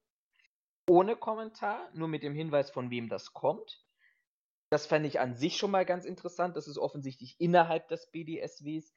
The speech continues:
ähm, auch dazu sehr strittige, unab-, also keine einheitliche Meinung gibt und dass es, also ist zumindest für mich ein Indikator, dass darüber auch diskutiert wird. Dieser Beitrag ist aber auch kommentiert worden von jemandem.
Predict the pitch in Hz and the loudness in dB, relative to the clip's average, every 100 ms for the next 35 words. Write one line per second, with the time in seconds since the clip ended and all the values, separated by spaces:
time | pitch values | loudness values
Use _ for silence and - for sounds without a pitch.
0 | _ - _ - 131 131 123 87 _ - | _ -20 _ -2 0 0 -2 -12 _ -2
1 | 127 - - 135 131 123 143 - 185 156 | -2 -4 -14 -4 2 2 0 -6 -12 -4
2 | 139 - - 165 165 175 170 170 156 156 | -4 -4 -8 -10 -8 -4 -2 0 0 -2
3 | 156 - 131 123 62 71 - _ - - | -2 -2 -4 -4 -6 -14 -20 _ -6 0
4 | 156 147 139 147 135 135 - 113 113 170 | 2 2 0 0 -2 -4 -10 -4 -2 -4
5 | 190 202 151 143 - - 120 113 - 127 | -8 -10 -10 -10 -10 -8 -6 -6 -8 -6
6 | 135 131 127 - 127 117 110 113 _ 151 | -4 -4 -6 -8 -10 -8 -10 -10 _ -2
7 | 160 147 - - 120 127 120 - - 104 | -2 -4 -6 -4 -4 0 -2 -2 -6 -12
8 | - - - 139 - 104 - - - - | -18 -18 -4 -4 -2 -6 -6 -18 -20 -18
9 | - - _ - 233 226 151 123 117 - | -18 -20 _ 0 12 12 12 6 -4 -2
10 | 156 - 175 - 165 165 156 - - _ | -2 -4 -10 -2 0 2 0 -2 -10 _
11 | - 165 - - 175 170 170 - 220 220 | -4 -4 -4 -8 -6 -6 -8 -2 -4 -2
12 | 127 110 117 - 117 107 113 123 143 185 | -2 -2 -4 -10 -10 -8 -6 -6 -6 -10
13 | 262 | -12